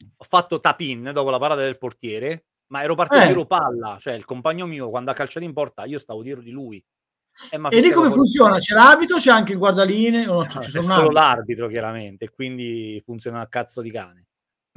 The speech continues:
Speaker 2: E tu gli hai detto,
Speaker 1: <laughs>
Speaker 2: "Ero in
Speaker 1: Che gli
Speaker 2: gioco."
Speaker 1: stai simpatico. <laughs> E io ho detto, "Ma guarda, che
Speaker 2: <clears throat>
Speaker 1: è bello è che gli altri prote-," che poi
Speaker 2: Nessuno filma? Nessuno
Speaker 1: Sabato.
Speaker 2: filma?
Speaker 1: Eh, a volte sì, però più che
Speaker 2: Sarebbe
Speaker 1: altro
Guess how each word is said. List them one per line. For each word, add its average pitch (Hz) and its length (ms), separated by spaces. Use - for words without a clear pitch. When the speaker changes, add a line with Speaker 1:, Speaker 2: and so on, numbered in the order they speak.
Speaker 2:
E 160 100
tu 220 100
gli 254 40
hai 208 100
detto, 220 380
Speaker 1:
<laughs> - 160
Speaker 2:
"Ero 180 200
in 180 80
Speaker 1:
Che 156 60
gli - 120
Speaker 2:
gioco." - 140
Speaker 1:
stai 185 120
simpatico. 170 880
<laughs> - 0
E 170 180
io 175 120
ho - 20
detto, 151 280
"Ma 196 80
guarda, 190 360
che - 120
Speaker 2:
<clears throat> - 520
Speaker 1:
è - 100
bello 214 260
è 175 80
che 151 140
gli 160 100
altri 160 720
prote-," 139 340
che 180 120
poi 285 160
Speaker 2:
Nessuno 359 360
filma? 208 520
Nessuno 320 420
Speaker 1:
Sabato. 196 220
Speaker 2:
filma? 175 340
Speaker 1:
Eh, 180 60
a 269 140
volte 220 680
sì, 214 300
però 175 220
più 311 120
che 339 80
Speaker 2:
Sarebbe 320 140
Speaker 1:
altro 247 120